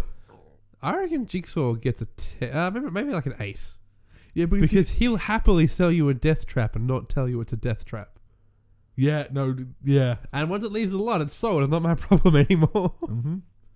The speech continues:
Speaker 1: <laughs> Hades.
Speaker 2: Hades?
Speaker 1: Hades is a good salesman.
Speaker 2: Honestly, I think Hades gets an eight as well because doing, like, deals like that is kind of his shtick.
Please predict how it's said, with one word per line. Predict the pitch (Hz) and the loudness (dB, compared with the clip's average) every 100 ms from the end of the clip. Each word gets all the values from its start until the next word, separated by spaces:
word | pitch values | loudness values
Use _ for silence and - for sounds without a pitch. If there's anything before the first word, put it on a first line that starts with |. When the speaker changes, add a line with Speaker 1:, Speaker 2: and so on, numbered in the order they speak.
| - - - | -12 -12 -12
Speaker 1:
<laughs> | - - - - - - - - - - _ | -12 -10 -12 -14 -18 -20 -20 -20 -20 -20 _
Hades. | 165 143 113 156 196 302 | 6 8 10 8 8 2
Speaker 2:
Hades? | 285 - - - - _ - | 0 -6 -18 -20 -20 _ -4
Speaker 1:
Hades | 262 427 381 | 2 4 4
is | |
a | 262 | 2
good | 233 | -2
salesman. | 190 214 139 113 - _ - _ _ - | 2 2 2 0 -4 _ -20 _ _ 0
Speaker 2:
Honestly, | 160 156 | 2 4
I | 156 | 4
think | 160 | 4
Hades | 156 151 147 | 4 2 2
gets | 139 | -2
an | 135 | -4
eight | 123 127 | -2 0
as | 117 | 2
well | 120 113 | 2 2
because | 117 101 - 123 127 127 120 | 2 0 -8 -14 -10 -8 0
doing, | 120 147 147 | 6 6 6
like, | 135 123 - | 2 -2 -2
deals | 131 127 | -2 -2
like | 120 120 | -4 -6
that | 120 | -6
is | 113 - | -8 -8
kind | - 127 123 | -8 -6 -4
of | 110 | -4
his | 113 | -6
shtick. | - - - | -8 -10 -12